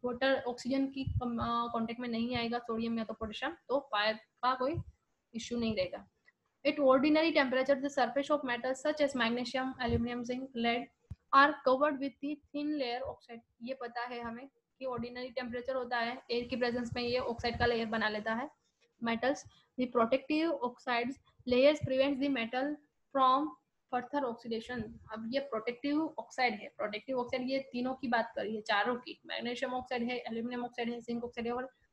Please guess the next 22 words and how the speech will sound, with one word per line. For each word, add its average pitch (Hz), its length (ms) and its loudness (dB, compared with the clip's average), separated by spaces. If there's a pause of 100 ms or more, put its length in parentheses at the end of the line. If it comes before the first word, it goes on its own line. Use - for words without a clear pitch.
(260)
लेड 240 320 4
ऑक्साइड 254 320 4
है। 247 400 0
ये 294 260 2 (600)
चारों 262 340 4
के 302 600 -4
चारों 247 440 0
ऑक्साइड 240 300 -4
जो 240 420 0
प्रोटेक्टिव 262 560 0
लेयर 233 320 4
बनाता 277 400 2
है 269 140 2
वो 262 480 6
फर्दर 277 480 0 (460)
ऑक्सीडेशन 254 440 0
होने 262 300 -2
नहीं 277 160 4
देता, 240 220 0
प्रिवेंट 247 440 0
करता 240 260 0
है। 202 220 -2